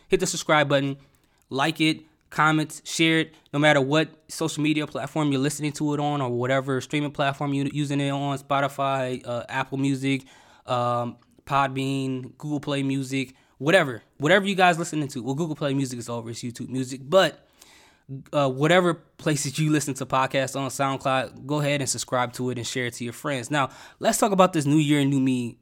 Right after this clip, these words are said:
mentality. I don't know where it came from. It makes all the sense in the world. I mean, you start a new year, so you're starting with a new sheet, and, you know, it's a new leaf.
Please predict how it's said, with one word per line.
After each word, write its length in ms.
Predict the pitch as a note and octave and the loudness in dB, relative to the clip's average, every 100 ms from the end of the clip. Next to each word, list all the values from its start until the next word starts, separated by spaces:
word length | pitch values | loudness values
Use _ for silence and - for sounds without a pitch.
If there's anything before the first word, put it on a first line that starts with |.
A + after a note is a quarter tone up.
| _ | _
mentality. 580 | A#2+ A#2+ A#2 G2+ D2 D#2 _ _ _ _ _ _ _ _ _ _ _ _ _ | -10 -6 -6 -6 -10 -20 _ _ _ _ _ _ _ _ _ _ _ _ _
I 40 | D#3 | 6
don't 120 | F3+ | 8
know 80 | F3 | 6
where 160 | D#3+ | 4
it 80 | D3 | 2
came 220 | D3 D3+ | 0 -2
from. 240 | D3 D#3+ D#3+ _ _ _ _ _ _ _ _ - | -2 -6 -6 _ _ _ _ _ _ _ _ 0
It 80 | D3+ | 4
makes 200 | F3+ G3 | 4 6
all 120 | F3+ | 4
the 80 | D#3 | 4
sense 240 | E3 D3+ | -2 -2
in 60 | C#3 | -2
the 60 | |
world. 340 | C3 F3 E3+ C3+ | 2 4 4 2
I 60 | |
mean, 180 | C#3 C3+ | -2 -2
you 80 | C#3+ | -4
start 280 | - E3+ D3 | 2 4 4
a 60 | |
new 120 | C3 | 0
year, 340 | D3+ C3+ D#3 D#3+ | -4 -2 -2 -2
so 160 | - | -4
you're 60 | C3 | -6
starting 320 | - D3 C3+ | -2 -2 -2
with 80 | C3 | -4
a 60 | B2 | -4
new 220 | B2+ C#3+ | -6 -6
sheet, 420 | C#3+ D#3+ D#3+ - | -8 -6 -6 -6
and, 140 | C3 | -10
you 160 | - C3+ | -8 -6
know, 220 | B2+ B2 | -6 -6
it's 220 | - C3+ | -10 -12
a 40 | A#2 | -8
new 220 | B2+ E3 | -4 -4
leaf. 420 | E3 E3+ D#3+ - | -4 -4 -6 -10